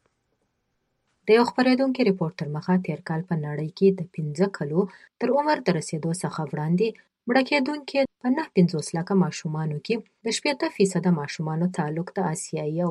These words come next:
افریقي هیوادونو سره دی، چې پکې پاکستان هم په هغه لسو هیوادونو کې شامل دی، چې پکې د ماشومانو د مړه مرګ کچه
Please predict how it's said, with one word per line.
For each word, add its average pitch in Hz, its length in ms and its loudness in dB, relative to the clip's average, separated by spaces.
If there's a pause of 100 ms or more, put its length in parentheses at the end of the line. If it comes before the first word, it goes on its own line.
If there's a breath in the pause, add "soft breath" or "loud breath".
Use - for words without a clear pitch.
افریقي 175 480 -6
هیوادونو 156 560 -4
سره 156 280 -4
دی، 240 100 6 (180 loud breath)
چې - 140 -4
پکې 269 180 4 (100)
پاکستان 170 560 0
هم 214 100 -2 (120)
په 147 100 -2
هغه 226 280 4
لسو 175 280 0
هیوادونو 156 540 -4
کې 196 220 0
شامل 160 360 0
دی، 208 100 4 (260 soft breath)
چې - 160 -2
پکې 302 280 -4
د 185 140 8
ماشومانو 165 580 0
د 185 60 -2 (100)
مړه 175 260 2
مرګ 208 160 4 (220)
کچه 302 240 2